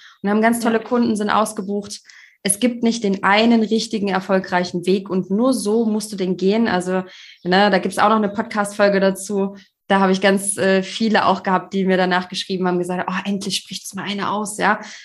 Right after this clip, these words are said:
Speaker 1: Äh, da habe ich eben auch dazu gesprochen, dass man eben auch nicht unbedingt Expertin sein muss, damit man ein erfolgreiches Business hat.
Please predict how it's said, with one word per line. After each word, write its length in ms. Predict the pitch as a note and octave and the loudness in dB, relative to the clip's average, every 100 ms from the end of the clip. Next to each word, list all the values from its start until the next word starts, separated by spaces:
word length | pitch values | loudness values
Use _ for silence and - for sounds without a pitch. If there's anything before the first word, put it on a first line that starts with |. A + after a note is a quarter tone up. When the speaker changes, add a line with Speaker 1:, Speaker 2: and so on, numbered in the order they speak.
| - | -2
Speaker 1:
Äh, 340 | F#3+ F#3 F#3 | 2 4 4
da 120 | F#3+ | 2
habe 100 | F#3+ | 0
ich 100 | F#3 | 0
eben 180 | F#3+ F#3 | 2 2
auch 240 | - F#3+ | 4 2
dazu 280 | F#3 F3+ - | 0 -8 -8
gesprochen, 440 | F#3 - - F3+ F3+ | -10 -6 -4 -2 -2
dass 160 | F3 | -2
man 180 | F#3 F#3 F#3 - _ | -2 -4 -6 -14 _
eben 220 | F#3 F#3 | 0 0
auch 340 | F3+ F3 F3 - | 4 4 2 -2
nicht 580 | F3+ F3+ A3+ A#3 - - | -4 2 2 2 -6 -8
unbedingt 420 | - G3 F3 E3+ E3 | -2 0 0 -2 -4
Expertin 460 | E3 - F3 E3+ E3 | -10 -8 -6 -6 -6
sein 180 | E3+ | -6
muss, 160 | E3+ F3 | -6 -6
damit 240 | F3+ F3 | -2 -2
man 100 | F3 | -2
ein 60 | E3+ | -6
erfolgreiches 480 | E3+ E3+ E3+ F3 - | -6 -8 -8 -12 -14
Business 340 | - - - - | -16 -14 -14 -14
hat. 200 | - | -18